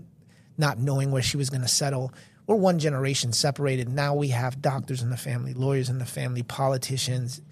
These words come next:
It's incredible to see how one, one family can move within a generation or two. And,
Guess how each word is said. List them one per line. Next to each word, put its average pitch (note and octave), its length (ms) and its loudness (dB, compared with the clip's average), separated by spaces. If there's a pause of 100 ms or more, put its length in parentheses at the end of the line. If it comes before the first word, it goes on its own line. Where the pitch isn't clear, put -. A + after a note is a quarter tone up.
(200)
It's D3+ 160 0
incredible D#3 480 2
to B2+ 120 -8
see C3 640 0 (400)
how D3 480 0 (560)
one, D3 380 0 (120)
one D3+ 220 2
family D3 340 0
can C3 220 -4
move D#3+ 320 4
within C3+ 220 0
a C3 80 0
generation C3 560 -2
or B2 80 -4
two. C3+ 200 -4
And, C3+ 220 -6